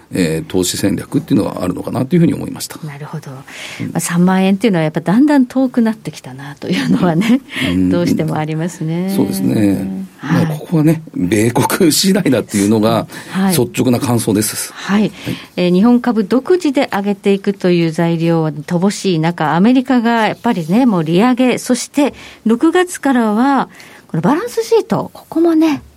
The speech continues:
Speaker 1: そうですね。やっぱり、私はこの利上げというよりも、この量的緩和のが終わって、このテーパリングが終わって、
Speaker 2: はい。
Speaker 1: その後に急にこう引き締めの方に走ってるので、
Speaker 2: はい。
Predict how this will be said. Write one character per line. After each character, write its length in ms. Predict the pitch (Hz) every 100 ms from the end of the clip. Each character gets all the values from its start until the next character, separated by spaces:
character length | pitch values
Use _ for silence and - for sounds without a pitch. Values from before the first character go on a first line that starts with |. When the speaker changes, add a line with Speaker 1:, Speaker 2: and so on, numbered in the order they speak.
| - -
Speaker 1:
そ 440 | - - - - 135
う 40 |
で 80 | 104
す 80 | 127
ね。 60 |
や 100 | 131
っ 40 | 123
ぱ 100 | 208
り、 260 | 190 120 - - - -
私 440 | 135 175 190 220
は 240 | 220 220 208
こ 120 | 175
の 680 | 165 160 160 156 151 143 - _ -
利 160 | 135
上 100 | 160
げ 320 | 170 180 175
と 160 | 170 175
い 60 | 170
う 20 |
よ 160 | 175
り 80 | 156
も、 260 | 101 110 101
こ 140 | 113
の 240 | 104 101 - - - - -
量 160 | 127
的 180 | 135 160
緩 260 | 160 170 165
和 140 | 104
の 400 | 90 90 101 87 -
が 240 | 104 98 90 87 - _ _
終 120 | 95 107
わ 100 | 98
っ 20 |
て、 100 | -
こ 120 | 117
の 80 | 104
テ 140 | 127
ー 20 | 120
パ 80 |
リ 80 | 120
ン 40 | 110
グ 60 |
が 60 | 113
終 80 | 104
わ 60 |
っ 20 |
て、 260 | 104 110 117 -
Speaker 2:
は 160 | 165 180
い。 20 |
Speaker 1:
そ 100 | 139
の 100 | 165
後 220 | 220 -
に 160 | 214 180
急 200 | 180 202
に 100 | 202
こ 160 | 190
う 40 | 175
引 60 |
き 80 | -
締 140 | 175 202
め 80 |
の 100 | 208
方 140 | 208 202
に 60 |
走 260 | 110 107 -
っ 20 |
て 100 | -
る 120 | 92
の 100 | 90
で、 220 | 90 92 -
Speaker 2:
は 240 | -
い。 80 | 214